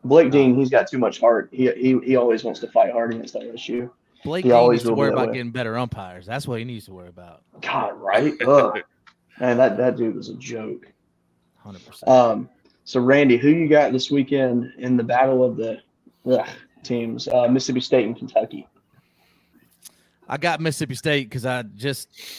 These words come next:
Speaker 2: I think they have just enough offense, and I don't think Kentucky's very good.
Speaker 1: We will find out on that one 'cause Kentucky, I mean, obviously, I, we,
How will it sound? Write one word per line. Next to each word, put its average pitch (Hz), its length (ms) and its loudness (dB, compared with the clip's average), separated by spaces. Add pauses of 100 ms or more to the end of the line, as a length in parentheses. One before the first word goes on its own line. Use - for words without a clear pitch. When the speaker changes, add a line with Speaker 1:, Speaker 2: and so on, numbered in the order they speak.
Speaker 2:
I - 60 -14
think 156 520 -10
they 135 160 -6
have 139 220 -4
just 131 360 -6
enough 135 420 -4
offense, 120 680 -8
and 117 120 -10
I 117 60 -8
don't 127 320 -6 (200)
think 123 180 -12
Kentucky's 107 380 -12
very 98 220 -10
good. 90 240 -14 (1200)
Speaker 1:
We 160 120 6
will 247 120 2
find 170 260 6
out 139 140 8
on 120 100 0
that 113 140 -4
one 117 100 -6
'cause - 120 -20
Kentucky, 139 440 0
I 147 40 0
mean, 139 120 4
obviously, 139 400 4
I, 113 220 4
we, 127 320 2